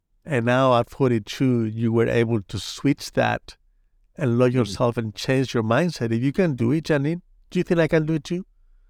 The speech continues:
Speaker 2: You can.
Speaker 1: I can do it too. Yes, I
Speaker 2: You
Speaker 1: can.
Speaker 2: can even
Speaker 1: I can.
Speaker 2: start, yeah, you can
Speaker 1: Yeah.
Speaker 2: start with small steps. You stand in the mirror and you look and you point out things you like about yourself.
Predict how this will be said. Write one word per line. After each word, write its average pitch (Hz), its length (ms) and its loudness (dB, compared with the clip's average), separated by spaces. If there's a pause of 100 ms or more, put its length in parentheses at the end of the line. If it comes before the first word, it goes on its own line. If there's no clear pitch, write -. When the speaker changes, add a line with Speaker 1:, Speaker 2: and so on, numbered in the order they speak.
(300)
Speaker 2:
You 220 200 2
can. 214 380 4
Speaker 1:
I - 20 2
can 165 100 -6
do 160 120 -2
it 151 120 -2
too. 165 240 -4
Yes, 156 380 0
I 156 200 -6
Speaker 2:
You 254 200 0
Speaker 1:
can. - 20 -8
Speaker 2:
can 269 180 2
even 269 140 4
Speaker 1:
I 269 40 4
can. 269 80 0
Speaker 2:
start, 254 380 2 (500)
yeah, 262 380 4
you 240 180 0
can 262 140 0
Speaker 1:
Yeah. 202 60 -2
Speaker 2:
start 240 280 2
with 254 140 -2
small 233 360 2
steps. - 560 0
You 220 140 0
stand 233 440 2
in 240 80 2
the 233 80 2
mirror 220 420 2 (800)
and 226 220 4
you 233 140 2
look 254 260 2
and 226 160 4
you 220 80 2
point 247 360 2
out 214 160 4
things 233 220 2
you 233 140 0
like 269 380 2
about 202 340 4
yourself. - 720 -4